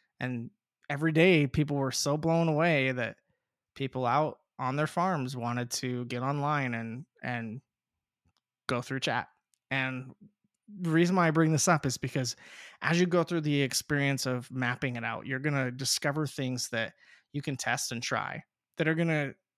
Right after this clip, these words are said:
challenge the status quo of maybe people within your own organization.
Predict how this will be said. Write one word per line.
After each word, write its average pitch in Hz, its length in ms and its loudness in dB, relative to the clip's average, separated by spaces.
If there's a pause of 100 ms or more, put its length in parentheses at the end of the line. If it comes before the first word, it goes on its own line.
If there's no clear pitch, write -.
(240)
challenge 175 400 0
the 147 80 -4
status 131 440 -2
quo 120 300 -8
of 120 100 -10
maybe 120 460 -8
people 127 380 -8
within 127 240 -8
your 117 180 -4
own 107 160 -8
organization. 127 760 -10